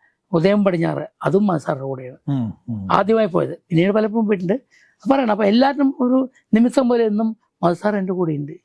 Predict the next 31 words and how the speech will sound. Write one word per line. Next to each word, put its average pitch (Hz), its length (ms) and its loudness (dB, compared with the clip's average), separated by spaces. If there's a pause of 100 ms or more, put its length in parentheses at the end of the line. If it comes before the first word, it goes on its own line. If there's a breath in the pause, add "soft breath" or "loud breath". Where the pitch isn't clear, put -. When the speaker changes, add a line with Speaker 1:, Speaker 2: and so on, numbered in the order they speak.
(180)
Speaker 1:
ഈ 170 120 6
നിമിഷം 165 240 -2
വരെ 160 220 -4 (260 soft breath)
ഇപ്പോഴും 190 420 -2 (260 soft breath)
സംസാരിക്കുമ്പോൾ 196 520 0
നമ്മൾ 185 220 0
മധു 165 120 0
സാറിനെ 156 240 -4
കുറിച്ച് 151 180 -8
സംസാരിക്കുന്നു. 135 480 -10
Speaker 2:
ഇപ്പൊ 196 280 4
നമ്മള് 190 200 2 (480)
ഒരു, 165 380 2
നമുക്ക് 170 320 0
മദ്രാസ് 175 760 0
ബേസ്ഡ് 190 240 2
ആയിരുന്നല്ലോ 135 340 0
മലയാള 131 260 0
സിനിമ, 131 360 -2
എല്ലാ, 196 160 2
Speaker 1:
അതെ. 254 160 0
Speaker 2:
എല്ലാ 208 220 2
സിനിമയും 175 400 0
മദ്രാസ് 139 320 -2
ബേസ്ഡ് 113 240 -4
Speaker 1:
ആ, 220 100 2
എല്ലാ 214 160 4
Speaker 2:
അങ്ങനെ 240 180 2
Speaker 1:
നാല് 254 60 2
Speaker 2:
തന്നെയാണോ? 277 220 4
Speaker 1:
ലാംഗ്വേജും. 185 360 -2